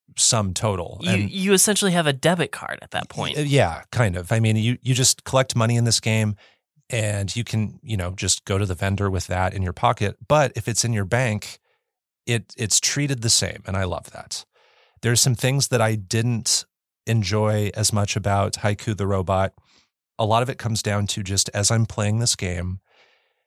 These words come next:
Speaker 1: and this is, this is just because I've played Hollow Knight and I love Hollow Knight, when I'm playing this game, it just feels a little derivative.
Speaker 2: Mm-hmm.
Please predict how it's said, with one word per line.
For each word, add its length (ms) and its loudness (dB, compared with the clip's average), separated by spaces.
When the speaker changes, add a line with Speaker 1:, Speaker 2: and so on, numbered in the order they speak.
Speaker 1:
and 180 -2
this 160 2
is, 300 2
this 260 -2
is 60 -2
just 220 0
because 320 0
I've 240 0
played 240 -2
Hollow 240 -2
Knight 260 -2
and 100 -4
I 80 -2
love 300 0
Hollow 220 -2
Knight, 260 -2
when 120 -4
I'm 120 0
playing 260 0
this 160 0
game, 400 -2
it 100 -6
just 220 -2
feels 400 -2
a 60 0
little 200 -4
derivative. 760 -8
Speaker 2:
Mm-hmm. 320 -6